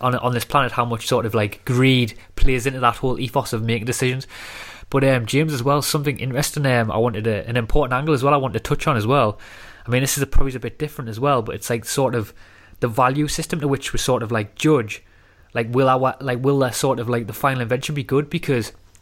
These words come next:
I was actually thinking, will it actually be good for humans?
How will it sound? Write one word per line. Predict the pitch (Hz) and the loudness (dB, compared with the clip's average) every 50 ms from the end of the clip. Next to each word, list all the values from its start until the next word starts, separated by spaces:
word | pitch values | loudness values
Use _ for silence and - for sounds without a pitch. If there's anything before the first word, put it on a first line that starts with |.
| - - - | -20 -10 -2
I | 120 135 | 0 0
was | 151 156 175 | 2 2 0
actually | - - - 117 | -2 -4 -8 -6
thinking, | - 165 156 143 135 123 | -4 -4 -4 -4 -2 -2
will | 139 147 | 0 0
it | 147 | 0
actually | - 147 - - 131 123 | -2 -4 -6 -6 -6 -6
be | - | -2
good | - 139 135 | -2 -2 0
for | - 123 | 0 -6
humans? | 107 - 151 160 160 139 120 101 101 95 - | -4 0 0 0 0 0 -4 -6 -6 -10 -12